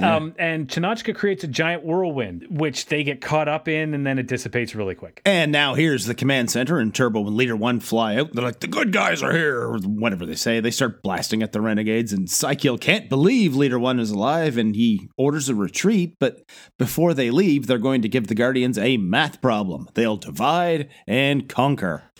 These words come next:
Speaker 2: Yeah, Copter's got a line like, "I was never good at math."
Speaker 1: <laughs> Yes.
Speaker 2: But, uh, Scooter's damaged. Uh, he can't go and help them because of his five and a half somersaults. Um,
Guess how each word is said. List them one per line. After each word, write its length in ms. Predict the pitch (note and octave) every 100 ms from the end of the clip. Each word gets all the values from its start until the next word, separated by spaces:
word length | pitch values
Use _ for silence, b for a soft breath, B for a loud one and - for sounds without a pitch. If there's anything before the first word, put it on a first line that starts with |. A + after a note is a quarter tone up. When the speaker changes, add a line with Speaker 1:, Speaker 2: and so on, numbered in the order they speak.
| -
Speaker 2:
Yeah, 240 | G3 D#3 C#3+ D#3 C#3
Copter's 460 | - F3 E3+ D#3
got 140 | C#3 C3+
a 40 |
line 220 | C3 B2
like, 120 | A#2 F2
"I 40 |
was 140 | -
never 260 | F#2 F#2+ F2+
good 240 | - F#2+
at 100 | F2 F#2
math." 500 | E2+ E2 E2 E2 -
Speaker 1:
<laughs> 60 | F#3
Yes. 120 | A3 -
Speaker 2:
But, 320 | D3 D3 - - G#3
uh, 220 | F#3+ E3+
Scooter's 480 | - A3+ B3+ A3 C3+
damaged. 720 | E3 E3 D#3+ C3 A#2 A2 -
Uh, 160 | D#3 A2+
he 140 | D3+
can't 280 | - E3+ C3+
go 180 | C#3 C3+
and 100 | A2+
help 260 | B2 -
them 220 | A#2 G#2+
because 220 | A2+ A#2 G#2+
of 100 | G2+
his 240 | G2+ - -
five 300 | C3 A2 G2+
and 80 |
a 40 | G2+
half 140 | G2
somersaults. 600 | - G#2 G2+ G#2 G2 - B B D3+ -
Um, 240 | F3 C#3+